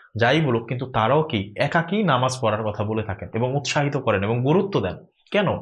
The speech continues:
এই একা হওয়ার কথা কি সবাই জানে যে একা করতে হবে, এটার গুরুত্ব সর্বাধিক। কিন্তু এই একা যে কোন একা হওয়া, এটা সবাই বুঝতে পারেন না। কিন্তু যারা আত্মজ্ঞানী, তারা বোঝেন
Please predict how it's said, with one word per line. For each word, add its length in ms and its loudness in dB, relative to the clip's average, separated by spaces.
এই 80 2
একা 240 2
হওয়ার 220 0
কথা 220 -6
কি 120 -8
সবাই 380 2
জানে 260 -4
যে 160 -12
একা 240 0
করতে 320 -6
হবে, 200 -12
এটার 280 0
গুরুত্ব 380 -2
সর্বাধিক। 680 -2
কিন্তু 280 0
এই 240 4
একা 240 2
যে 140 0
কোন 260 -2
একা 260 2
হওয়া, 260 2
এটা 200 -4
সবাই 360 -2
বুঝতে 240 -2
পারেন 280 0
না। 260 -16
কিন্তু 220 -4
যারা 200 2
আত্মজ্ঞানী, 480 0
তারা 220 2
বোঝেন 380 -4